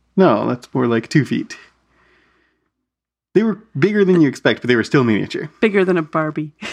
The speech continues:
Speaker 2: <laughs>
Speaker 1: Quite a bit bigger than a Barbie.
Speaker 2: There you go.
Speaker 1: Yeah. They were, like, the size of a, you know, an Optimus Prime. <laughs>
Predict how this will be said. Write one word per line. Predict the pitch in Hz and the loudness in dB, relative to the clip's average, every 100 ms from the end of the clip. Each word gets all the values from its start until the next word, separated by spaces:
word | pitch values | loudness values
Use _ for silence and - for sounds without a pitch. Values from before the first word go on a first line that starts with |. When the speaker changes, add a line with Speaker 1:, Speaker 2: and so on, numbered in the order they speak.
| - - | -16 -20
Speaker 2:
<laughs> | - _ 131 | -20 _ -20
Speaker 1:
Quite | - - 180 180 | -14 -2 2 2
a | 160 | 4
bit | 127 107 | 2 2
bigger | 113 101 | 2 2
than | 95 | 2
a | 98 | 0
Barbie. | 95 - - - - _ _ - | -2 -4 -4 -4 -6 _ _ -12
Speaker 2:
There | - | -8
you | 147 | -2
go. | 117 | 0
Speaker 1:
Yeah. | 107 - - _ _ _ _ _ _ _ _ _ | 0 -2 -10 _ _ _ _ _ _ _ _ _
They | 147 | 2
were, | 147 | 4
like, | 135 123 | 2 0
the | 120 | -6
size | - 117 113 107 | 0 2 4 0
of | - 110 | -2 -2
a, | 98 92 90 95 - _ _ _ _ - | 2 2 0 -2 -8 _ _ _ _ -2
you | 101 | 0
know, | 92 92 92 _ _ - | 2 0 -4 _ _ -2
an | 113 | 0
Optimus | 95 - 95 - | 0 0 -4 -4
Prime. | - 95 95 92 185 | -4 -2 -2 -6 -10
<laughs> | 185 | -12